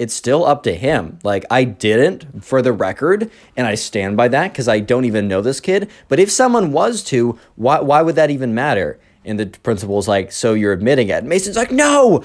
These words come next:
I'm just saying it'd be stupid even if I did. But it's double stupid because I didn't even do it." And the principal's like, "Don't say stupid to me."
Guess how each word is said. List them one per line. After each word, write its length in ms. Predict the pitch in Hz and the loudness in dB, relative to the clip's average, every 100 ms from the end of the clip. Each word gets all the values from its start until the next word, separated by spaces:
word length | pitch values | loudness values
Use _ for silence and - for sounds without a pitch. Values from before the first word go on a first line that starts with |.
| - - | -6 -4
I'm 160 | 285 | -2
just 160 | 285 - | 0 2
saying 200 | 247 254 | 2 2
it'd 60 | |
be 120 | 254 254 | -2 -4
stupid 380 | - 208 214 | -4 -4 -4
even 220 | 208 214 202 | -4 -2 -2
if 140 | 208 | -2
I 100 | 240 | -2
did. 460 | 196 269 247 147 - _ | 0 2 2 2 -6 _
But 120 | - 240 | -2 -2
it's 160 | - | -2
double 400 | - 240 285 247 | 2 2 2 0
stupid 500 | - - 151 214 208 | -2 -2 0 0 -2
because 300 | 240 254 233 | -2 -2 0
I 140 | 220 226 | 0 0
didn't 240 | 220 202 | -2 -2
even 220 | 214 233 | -2 -2
do 200 | 226 269 | 0 2
it." 80 | 202 | 2
And 80 | 123 | 2
the 60 | |
principal's 400 | 117 135 - 120 | -4 -6 -4 -2
like, 160 | 117 101 | -2 0
"Don't 200 | 113 131 | 0 0
say 140 | 147 | 0
stupid 340 | 139 175 180 147 | 0 0 0 0
to 80 | 127 | -2
me." 240 | 120 | -2